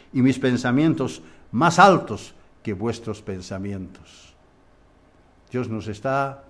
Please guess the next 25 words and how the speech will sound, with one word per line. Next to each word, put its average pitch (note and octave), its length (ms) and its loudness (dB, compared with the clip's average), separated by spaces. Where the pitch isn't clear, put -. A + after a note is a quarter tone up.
haciendo C3 500 -6
pensar A#2 560 -6
con F#2+ 180 -12
esto, F2+ 220 -14
nos G#2 200 -10
está A#2+ 140 -12
haciendo, C3 420 -6
nos A#2 180 -8
está C3 180 -6
haciendo D3+ 300 -4
meditar A#2 760 -2
para A2+ 180 -4
que C3 80 -2
nosotros B2 400 -4
entendamos A2+ 640 -2
los A#2 160 -8
propósitos C3+ 680 -2
de A2+ 120 -4
Dios C3+ 240 -6
en G#2+ 100 -4
cada C3+ 260 -4
una C3 200 -4
de A2 80 -6
nuestras G#2 420 -10
vidas. G2 500 -12